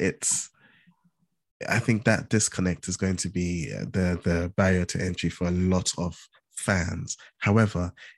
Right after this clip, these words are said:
it's hard to build a show without that interactive component, um, around a character that you can't see their face and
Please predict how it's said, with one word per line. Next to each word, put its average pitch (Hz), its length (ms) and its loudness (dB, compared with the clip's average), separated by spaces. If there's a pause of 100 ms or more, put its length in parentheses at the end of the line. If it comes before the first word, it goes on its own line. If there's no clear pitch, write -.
(100)
it's 104 140 2
hard 107 240 4
to - 100 -2
build 101 400 2
a 92 40 2
show 92 640 2 (720)
without 101 480 2
that - 360 0 (100)
interactive 95 640 0
component, 87 720 -4 (440)
um, 90 520 -2 (120)
around 95 340 2
a - 40 0
character 92 440 2
that 85 180 -6
you 101 100 -2
can't 90 260 0
see 92 240 0
their 92 140 -2
face 90 440 -6
and 92 200 -8